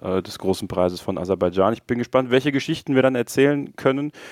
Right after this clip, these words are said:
über all das, was dort passiert ist in Baku. Wünschen euch natürlich ein schönes Rennwochenende. Ist ja noch ein bisschen hin bis dahin, deswegen erstmal eine schöne Woche.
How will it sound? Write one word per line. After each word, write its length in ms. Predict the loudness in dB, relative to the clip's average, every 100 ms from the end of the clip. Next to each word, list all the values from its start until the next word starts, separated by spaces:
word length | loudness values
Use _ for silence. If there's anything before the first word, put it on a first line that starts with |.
| -20 -20 -2
über 160 | 2 4
all 80 |
das, 200 | 4 4
was 160 | 2 2
dort 200 | 2 0
passiert 360 | 0 0 0 0
ist 200 | -8 -4
in 240 | -4 0
Baku. 560 | 2 2 0 -8 -10 -10 _ -14
Wünschen 280 | -14 -12 -4
euch 220 | -4 -4
natürlich 400 | -8 -8 -8 -8
ein 60 | -10
schönes 440 | -4 0 0 -2 -6 -8 -20 _ _ -2
Rennwochenende. 600 | 0 0 -2 0 0 2
Ist 180 | 2 2
ja 80 | 2
noch 100 | 2
ein 60 |
bisschen 240 | 0 0 0
hin 160 | 0
bis 140 | 0 2
dahin, 180 | 4 4
deswegen 180 | 0
erstmal 200 | 0 0
eine 40 | -2
schöne 260 | -2 -2
Woche. 300 | 0 0 0